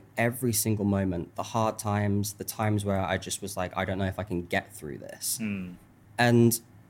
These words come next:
Speaker 1: it was amazing in one sense because it was helping so many people.
Speaker 2: Yeah.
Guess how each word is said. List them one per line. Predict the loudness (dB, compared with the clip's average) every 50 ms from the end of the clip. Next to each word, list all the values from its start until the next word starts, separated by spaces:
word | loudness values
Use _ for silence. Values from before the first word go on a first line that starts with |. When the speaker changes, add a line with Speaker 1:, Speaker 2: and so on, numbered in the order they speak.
| -20 -20 -20 -20 -20 -20 -20 -20 -20 -20 -20 -20 -20 -20 -20 -20 -20 -6 0
Speaker 1:
it | 0 0 4 4
was | 4 4 4 4 2 0 -2 -6 -14 -20 -20 -20 -20 -6 2 6
amazing | 8 8 8 8 8 6 6 6 6 6
in | 6 6
one | 6 6 4 4
sense | 4 4 2 2 0 -2
because | -6 -6 -2 2 2 2 2 2 -2 -4 -6 -12 -20 _ _ _ _ _ _ _ -20 -20 -20 -20 -12 -6
it | -4 -4 -2
was | -2 -2
helping | -2 0 0 2 2 0 0
so | 0 0 0
many | 0 -2
people. | -4 -8 -10 -12 -12 -14 -10 -4 0
Speaker 2:
Yeah. | 0 0 0